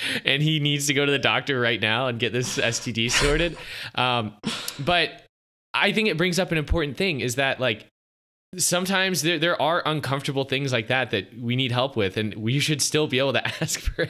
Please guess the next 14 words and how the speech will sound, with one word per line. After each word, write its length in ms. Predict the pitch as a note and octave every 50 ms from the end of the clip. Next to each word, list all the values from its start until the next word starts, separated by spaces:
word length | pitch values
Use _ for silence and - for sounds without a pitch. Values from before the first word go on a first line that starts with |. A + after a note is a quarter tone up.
| - -
help, 360 | C#3 C#3+ C#3+ B2 - - - - - - - -
you 120 | B2+ C3+ C3
know? 200 | B2+ C3 C3+ C3 - - A#3 -
But 100 | F3 F3+
what 140 | F3 F3+ F3
it, 180 | D#3+ D3 C3+ -
what 160 | D#3+ D3 -
sucks 240 | - A3 A3 - -
is 80 | C#3+
when 120 | C#3 C#3+ C3
you're 100 | C3 B2+
put 240 | - E3+ F3+ F3
in 100 | D3+ D3+
a, 160 | C#3+ C3 A#2